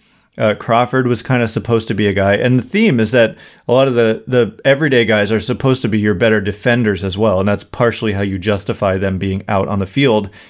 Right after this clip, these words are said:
even when you don't have the platoon advantage, 'cause they're providing defensive value. But that hasn't worked either. And a lot of it is age, and you could kind of see it coming. In hindsight, it's really easy to say.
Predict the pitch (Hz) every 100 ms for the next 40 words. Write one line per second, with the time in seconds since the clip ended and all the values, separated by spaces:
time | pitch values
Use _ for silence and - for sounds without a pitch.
0 | - - 151 135 120 117 110 107 107 98
1 | 98 117 - 165 98 95 90 87 113 101
2 | 107 104 104 101 98 85 110 131 104 90
3 | 95 98 98 - - - - - 117 156
4 | 160 156 143 143 151 151 190 147 101 113
5 | 117 123 143 139 139 123 139 147 92 110
6 | 113 110 123 110 110 113 123 - 113 107
7 | - 147 113 101 - - _ - 135 120
8 | 135 175 175 123 120 123 104 131 123 127
9 | 123 113 98 - 135 107 98